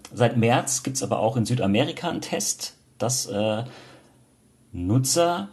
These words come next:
ihr Konto mit zwei Unterkonten quasi noch ausstatten können. Und das gibt dazu, das kostet umgerechnet zwei bis drei Euro.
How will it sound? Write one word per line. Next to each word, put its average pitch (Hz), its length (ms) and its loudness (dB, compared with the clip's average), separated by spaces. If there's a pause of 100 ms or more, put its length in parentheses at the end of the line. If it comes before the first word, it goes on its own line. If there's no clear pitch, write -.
(240)
ihr 117 160 2
Konto 226 480 4
mit 127 240 4
zwei 131 600 2
Unterkonten 113 1080 2 (440)
quasi 104 220 0
noch 123 140 4
ausstatten 104 500 0
können. 85 360 -4 (340)
Und 92 200 -2
das - 160 -4
gibt - 200 -6
dazu, - 800 -4
das 107 140 -2
kostet 120 300 -2
umgerechnet 113 520 0
zwei 104 160 4
bis 101 140 -2
drei 90 180 0
Euro. 165 420 2